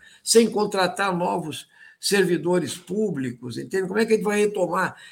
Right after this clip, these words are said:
as universidades públicas que foram sucateadas, institu-, institutos federais, se você não tem recursos pra educação? Então, o arcabouço, ele,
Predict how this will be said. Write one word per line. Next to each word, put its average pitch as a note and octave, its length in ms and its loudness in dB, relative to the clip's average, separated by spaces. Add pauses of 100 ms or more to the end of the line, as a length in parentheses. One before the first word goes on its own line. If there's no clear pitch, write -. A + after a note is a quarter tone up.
(120)
as E3 140 0
universidades E3+ 840 0
públicas F3 500 -6
que - 60 -20
foram F3+ 200 -2
sucateadas, D3 1160 -2
institu-, - 440 -12
institutos D3 460 -10
federais, D#3+ 720 -2 (380)
se - 120 -10
você E3 300 0
não E3+ 160 -2
tem E3 220 -2
recursos D#3 560 -2
pra D3+ 180 -2
educação? D3+ 760 -6 (340)
Então, F#3+ 500 0 (360)
o F#3 160 -2
arcabouço, G#3 760 2
ele, G3 200 -2